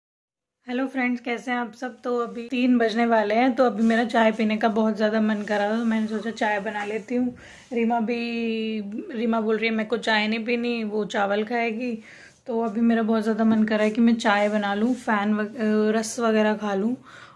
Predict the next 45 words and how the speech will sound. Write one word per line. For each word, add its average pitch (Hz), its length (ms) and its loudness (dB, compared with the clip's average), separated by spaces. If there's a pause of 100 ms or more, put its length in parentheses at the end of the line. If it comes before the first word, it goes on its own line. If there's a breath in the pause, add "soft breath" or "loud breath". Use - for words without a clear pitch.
(100)
और 233 160 -4
मेरा 226 280 -2
face 220 420 -2
थोड़ा 226 200 0
सा 220 280 -2
आज 214 120 0
heavy 208 300 -2
heavy 214 260 0
feel 214 280 -2
दे 208 140 -4
रहा 214 100 -2
होगा 208 220 -4
आपको, 208 320 -8 (200)
मोटा 214 260 -2
लग 208 200 -4
रहा 208 120 -2
होगा। 202 280 -6 (480 loud breath)
आज 233 180 4
मेरी 240 220 6
नींद 233 260 4
भी 240 120 2
अच्छे 233 240 0
से 247 100 2
पूरी 240 340 0
नहीं 233 120 0
हुई, 220 120 -4
मुझे 220 220 -2
ऐसा 220 240 0
लग 214 160 2
रहा 220 120 4
है। 240 60 2
मैं 247 120 2
दिन 233 140 4
में 240 180 6
भी 269 120 2
सोई 269 240 6
हूँ, 294 120 6
लेकिन 302 300 4
फिर 277 160 2
भी 240 140 4
ऐसा 269 220 4
लग 254 160 6
रहा 233 120 6
है 254 60 4
कि 269 440 2